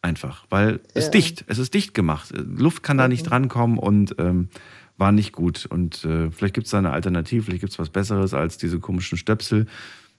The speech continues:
Speaker 1: Ähm, muss aber auch sagen, wenn ich zum Beispiel ein Headset trage, ne, dann, äh, ist es auch sehr unangenehm. Also ich trage öfters mal Headset,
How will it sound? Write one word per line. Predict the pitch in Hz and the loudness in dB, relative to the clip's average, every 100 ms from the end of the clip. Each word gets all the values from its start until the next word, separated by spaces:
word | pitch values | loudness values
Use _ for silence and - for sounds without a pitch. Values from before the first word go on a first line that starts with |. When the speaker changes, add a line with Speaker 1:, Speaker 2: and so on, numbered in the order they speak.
| _ - | _ 0
Speaker 1:
Ähm, | 90 90 92 95 92 - | 4 6 6 4 -2 2
muss | 135 | 6
aber | 190 | 6
auch | 147 | 6
sagen, | 123 139 | 4 6
wenn | 127 | 4
ich | 120 | 4
zum | 110 | 4
Beispiel | 104 113 95 | 4 6 6
ein | 85 82 | 6 4
Headset | 139 - 69 - | 2 2 -2 -2
trage, | - 71 69 64 | -6 -6 -4 0
ne, | 85 151 - | 2 0 0
dann, | 92 90 | 0 0
äh, | - 90 92 95 - - - _ _ | 2 2 2 0 -8 -20 -20 _ _
ist | 107 | -6
es | - | -2
auch | - - | -2 0
sehr | 120 | 0
unangenehm. | 120 98 85 - 71 67 | 2 2 2 0 -2 -2
Also | 76 92 90 - | -2 0 0 -2
ich | - | -10
trage | - 107 - | -4 -4 -2
öfters | 135 139 131 | -2 -2 0
mal | 117 | 0
Headset, | 120 - 120 | 0 -2 -2